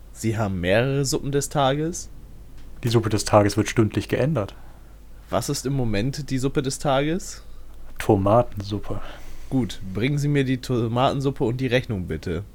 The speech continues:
Speaker 1: Ich bin sowieso schon spät dran.
Speaker 2: Der Ober verlässt den Tisch und kehrt mit einer Suppenschüssel zurück.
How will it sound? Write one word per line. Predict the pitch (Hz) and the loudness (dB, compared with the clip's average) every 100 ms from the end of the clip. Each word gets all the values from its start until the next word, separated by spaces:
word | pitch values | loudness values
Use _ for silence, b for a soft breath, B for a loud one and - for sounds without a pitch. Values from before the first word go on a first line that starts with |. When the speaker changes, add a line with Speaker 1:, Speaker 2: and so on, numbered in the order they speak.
| - | -10
Speaker 1:
Ich | - - | -8 -4
bin | 135 | -2
sowieso | 123 127 127 135 | -2 -2 0 0
schon | - 85 | -2 -6
spät | - 80 - | -6 -6 -4
dran. | 82 78 - - - - - - - - b b b b b b b b b - - | -4 -4 -8 -12 -18 -18 -18 -18 -20 -20 b b b b b b b b b -14 -2
Speaker 2:
Der | 101 101 | -2 4
Ober | 110 123 127 | 6 8 6
verlässt | 123 98 101 - - | 2 0 0 0 -4
den | 98 | -6
Tisch | - 131 - - | 0 2 2 -2
und | 95 | -6
kehrt | - 113 110 | 2 2 4
mit | 110 | 0
einer | 113 110 110 | 2 4 4
Suppenschüssel | 120 104 - 107 107 104 | 2 -2 0 0 0 -2
zurück. | 110 104 - | -2 -4 -8